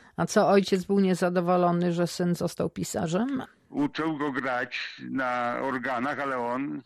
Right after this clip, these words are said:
Speaker 2: nie chciał. Nawet, y, były przypadki, że uczył go na pianinie, to on kiedyś uszkodził pianino, żeby się nie uczyć. <laughs> Wiele razy, że tak powiem, uciekał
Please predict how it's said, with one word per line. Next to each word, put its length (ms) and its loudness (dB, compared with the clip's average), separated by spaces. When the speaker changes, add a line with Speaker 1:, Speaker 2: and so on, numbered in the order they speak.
Speaker 2:
nie 180 -4
chciał. 420 -6
Nawet, 320 -4
y, 640 0
były 280 2
przypadki, 760 -4
że 300 -2
uczył 340 0
go 80 -2
na 140 -2
pianinie, 580 0
to 160 -4
on 120 -2
kiedyś 480 -4
uszkodził 600 0
pianino, 400 0
żeby 200 -2
się 120 -2
nie 120 0
uczyć. 520 -4
<laughs> 960 -2
Wiele 260 -2
razy, 600 -2
że 140 -4
tak 220 -8
powiem, 320 -2
uciekał 720 -4